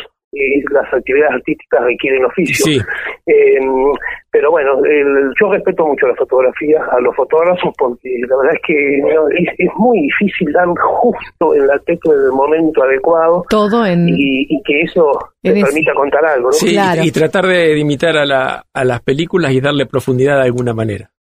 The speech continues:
Speaker 3: Totalmente.
Speaker 1: Claro, claro, claro.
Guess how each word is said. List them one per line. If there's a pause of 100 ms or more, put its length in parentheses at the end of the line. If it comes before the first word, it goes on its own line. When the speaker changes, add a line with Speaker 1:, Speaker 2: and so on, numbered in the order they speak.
(100)
Speaker 3:
Totalmente. (260)
Speaker 1:
Claro,
claro,
claro.